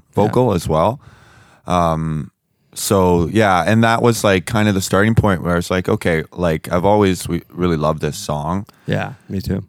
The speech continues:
Speaker 2: And so I want to write songs that are kind of, like, upbeat like this song, and, like, you can dance to it, and, like, kind of fun and, like, in that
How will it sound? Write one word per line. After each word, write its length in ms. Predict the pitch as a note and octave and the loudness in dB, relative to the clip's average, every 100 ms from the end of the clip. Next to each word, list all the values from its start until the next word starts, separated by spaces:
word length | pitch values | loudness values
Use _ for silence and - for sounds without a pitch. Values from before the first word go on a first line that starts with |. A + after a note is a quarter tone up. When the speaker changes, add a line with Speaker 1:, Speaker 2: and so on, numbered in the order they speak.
| _ - | _ -2
Speaker 2:
And 520 | G2 F2+ F2 E2+ D#2 | 0 0 -2 -4 -4
so 340 | - F2 E2+ | 0 2 2
I 140 | C#2 F2+ | 0 0
want 380 | F2 F#2+ F#2 - | 0 0 0 -2
to 120 | G2 | -4
write 400 | D#2 E2 F2 E2+ _ _ | 0 0 0 -2 _ _
songs 640 | - - E2+ D#2+ E2 D#2+ - | -12 -4 -2 0 -2 -4 -4
that 180 | E2 C#2+ | -4 -4
are 100 | D2+ | -6
kind 320 | - E2+ E2 | -6 -4 -2
of, 140 | D#2 | -4
like, 440 | D#2+ D2 C#2 - - _ _ _ _ _ _ _ - | -4 -4 -6 -12 -20 _ _ _ _ _ _ _ -6
upbeat 520 | F#2 F#2+ - F2 D#2+ - | -4 -2 0 0 -2 -4
like 220 | D#2+ D#2 | -4 -2
this 160 | E2 D#2 | -4 -6
song, 440 | - D#2 D2+ D2 | -6 -4 -4 -4
and, 140 | C2 C2+ | -6 -8
like, 260 | C2+ C2+ | -8 -10
you 120 | C#2+ | -12
can 160 | C#2 C2+ | -10 -8
dance 380 | - D2+ C#2+ - | -4 -4 -4 -8
to 280 | - D#2 D2+ | -8 -4 -4
it, 160 | D2 C2+ | -4 -6
and, 180 | C2+ C2 | -6 -8
like, 220 | C2 - | -10 -10
kind 260 | - C#2+ | -8 -8
of 100 | C2+ - - _ - - | -8 -12 -20 _ -14 -10
fun 580 | - D#2 C#2 C#2 C#2+ - - _ - | -4 -4 -2 -4 -8 -10 -20 _ -14
and, 240 | D2+ C#2+ | -12 -12
like, 220 | B1+ C#2+ - | -14 -16 -12
in 220 | D#2 D2 | -10 -8
that 300 | B1+ B1+ | -8 -10